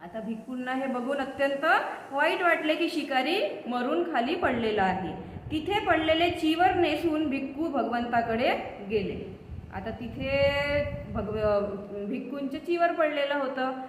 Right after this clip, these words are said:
तर ते चिवर त्यांनी उचललं, घातलं आणि ते कुणाकडे गेले? भगवंताकडे गेले. त्यांना घडलेली सर्व हकीकत सांगितली आणि बुद्धांना सर्व हकीकत सांगितली आणि विचारले, "भगवान, माझ्या चिवरामुळे त्या शिकाऱ्याला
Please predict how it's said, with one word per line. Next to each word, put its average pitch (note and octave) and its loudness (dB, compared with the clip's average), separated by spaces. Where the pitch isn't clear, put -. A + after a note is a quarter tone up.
तर B3 -8
ते A#3+ -2
चिवर C4+ -2
त्यांनी A#3+ -2
उचललं, B3 -2
घातलं G#3 -2
आणि B3+ 2
ते B3+ 0
कुणाकडे B3+ 0
गेले? B3 2
भगवंताकडे A3+ 0
गेले. G#3+ -4
त्यांना D4 0
घडलेली C#4+ 2
सर्व D#4+ 4
हकीकत C4+ 0
सांगितली G#3 -2
आणि C4 -4
बुद्धांना A#3 0
सर्व B3 2
हकीकत B3 2
सांगितली C#4+ -2
आणि A#3 0
विचारले, D4 0
"भगवान, C#4 2
माझ्या C4 2
चिवरामुळे B3+ 0
त्या D4+ 4
शिकाऱ्याला A#3+ 2